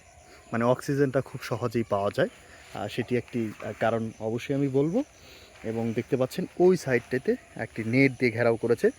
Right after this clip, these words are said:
ওখানে কিন্তু বেগুন চাষ করেছে, হয়তো বা ছাগল, গরু, মহিষ এগুলো যেন না যায়, সেজন্য এরকম একটা ব্যবস্থা করেছে। এবং পানির জন্য এই যে, আহ, ডিপ সিস্টেম, এই ডিপ সিস্টেমের জন্য কিন্তু আমরা এই যে এই জায়গাটা দেখতে পাচ্ছি, ডোরা কাটা জায়গাটা, এখানে কিন্তু,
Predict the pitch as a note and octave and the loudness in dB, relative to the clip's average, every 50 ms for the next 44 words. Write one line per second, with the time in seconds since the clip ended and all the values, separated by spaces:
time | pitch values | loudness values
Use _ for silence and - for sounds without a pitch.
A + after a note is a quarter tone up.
0 | - - - - - C#3+ B2+ C3+ C3+ B2+ B2 A#2+ A2+ - A#2+ A2+ G#2+ A#2+ B2 A#2 | -8 -20 -20 -6 -4 -2 -2 0 0 0 0 0 0 -2 -2 0 2 2 2 2
1 | C3 C3+ - C3+ C3 - - - C#3 C#3 D3 - - A#3+ - - - - - - | 0 0 0 0 0 0 -2 -2 -2 -2 -2 -2 -6 -8 -8 -10 -14 -20 -20 -20
2 | - - B2+ B2 B2 - C#3 B2 B2+ A#2+ A2+ A2 A2 G#2+ G#2+ F#2+ - - - - | -4 2 2 2 4 2 2 4 6 6 6 6 6 4 2 0 -4 -10 -6 0
3 | B2+ A#2 A2+ A#2 A#2+ A#2 A2+ A2+ A2 G#2+ A2+ B2+ B2+ B2 A#2+ A#2 A#2 A2+ A#2 A2+ | 0 0 2 2 2 0 0 0 -2 -6 -2 -2 0 0 2 0 -2 -2 -4 -4
4 | - B2 A2+ A#2+ A2+ A2 G#2+ A2+ A2 A2 G#2+ A2 A2+ A#2+ A#2 A2+ - G#2+ G#2 - | -6 -6 -4 -2 -2 0 0 0 0 0 0 0 0 0 0 0 -2 -4 -6 -8
5 | - - - - - - - A#2+ A2+ A2+ A2+ A2+ G#2+ A#2 A2+ A2 G#2+ - A2+ A2 | -12 -18 -20 -20 -20 -6 -4 -2 -2 0 -2 -2 -2 -4 -4 -4 -2 0 2 2
6 | G#2+ A2+ A2+ - - C3 C3+ B2+ E3+ F3 E3+ - - D3+ C#3+ E3 F3 E3+ C#3 - | 2 2 0 -2 -2 -2 -2 0 0 -2 0 2 2 4 4 4 2 2 0 -2
7 | C#3+ C3+ C3+ C3+ B2+ B2+ B2+ C3 B2 - - - - - - - - G2 G2+ G#2+ | -2 -2 0 -2 -2 -2 -2 -4 -4 -4 -8 -18 -20 -20 -20 -10 -6 -4 -4 -4
8 | A2+ A#2 D3 D#3+ - - - - - C#3+ B2+ - - - C3 A#2 A#2 C3+ - - | -4 -4 -4 -6 -6 -6 -12 -10 -8 -8 -8 -8 -4 -4 -4 -4 -4 -8 -14 -20
9 | - - - - - - A#2+ A#2 A2+ C3+ C3 - - C3 B2 - - C3 B2 A#2+ | -20 -20 -20 -20 -10 -8 -6 -4 -4 -4 -6 -6 -6 -10 -8 -6 -4 -4 -2 -2
10 | A#2 B2+ B2 B2 A#2+ A#2+ A#2 A#2 A#2 A2+ A#2 A#2 A#2 A#2 A#2 A#2 - A#2 A2 G#2+ | -2 0 0 0 0 2 2 2 2 4 2 2 2 0 -4 -2 0 0 0 0
11 | A2 G#2 G#2+ - A2+ - - B2 A2+ A2+ - - B2+ A#2 A2+ - - B2 A#2 A#2+ | -2 -4 -4 -6 -8 -6 -6 -4 -4 -4 -6 -8 -10 -10 -8 -4 -2 2 2 2
12 | A2+ - G#2+ G#2+ G#2+ G#2+ G#2+ G2+ G#2 A2 - - C4 - - - - - - - | 2 2 0 -2 -2 -2 -2 -2 -2 -2 -4 -4 -6 -6 -10 -20 -20 -20 -20 -20
13 | - - - B2 - A#2+ A#2 A2+ A2 A2+ G#2 - - G#2+ G#2 G2+ F#2+ | -10 -6 -6 -4 -2 -2 -2 -2 -2 -2 -4 -2 -2 0 0 0 -2